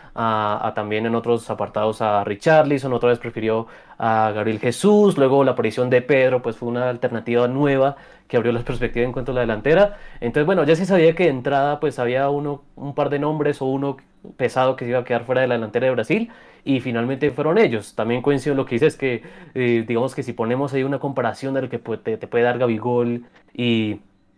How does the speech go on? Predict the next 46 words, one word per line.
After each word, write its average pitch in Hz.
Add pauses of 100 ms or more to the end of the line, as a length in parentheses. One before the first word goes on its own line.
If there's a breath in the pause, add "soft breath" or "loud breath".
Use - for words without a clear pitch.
(300)
y 135
que 165
Richarlison, 143
no 135
hay 143
mucha 160
diferencia, 139
hasta 104
ambos 131
harían 127
con 131
gusto, 123
pues, 127 (220 loud breath)
ese 120
trabajo 120
que 123
a 113
veces 139
les 120
toca, 143
¿no? 143
El 110
ensuciar 113
el 120
partido, 175
en 139
hablar 117
con, 123 (320 loud breath)
con 117
el 131
árbitro, 165
en 135
ensuciar 117
ahí 120
también 120
los 113
defensas, 160
así 117
que, 131 (240 loud breath)
bueno, 151
llamativo 120
que 127
finalmente 123
se 120
haya 120
decantado 120